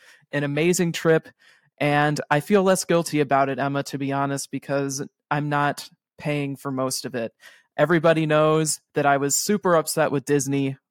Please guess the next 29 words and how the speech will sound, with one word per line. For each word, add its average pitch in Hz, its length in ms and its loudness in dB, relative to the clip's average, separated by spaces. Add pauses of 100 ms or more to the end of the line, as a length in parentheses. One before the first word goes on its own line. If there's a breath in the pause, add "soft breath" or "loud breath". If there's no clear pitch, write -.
(100)
over 143 200 0
the 139 120 -2
release 139 400 -2
of 135 100 -4
Genie 131 320 -6
Plus 147 580 -2 (240)
a 139 80 -6
few 143 200 -4
months 143 260 -4
ago, 139 220 -2
and 139 100 -2
I 127 80 -2
canceled 151 800 -4 (400 soft breath)
my 143 180 2
<laughs> - 0 -
December 143 540 0
trip. 143 420 0 (540)
I - 80 4
probably 226 420 4
still 156 380 2
should 143 280 -2
feel 147 220 0
guilty 147 640 -2
because, 143 580 -2 (140)
you 143 160 -4
know, 127 140 -4
Disney 135 340 -6
is 123 160 -8
getting 131 420 -8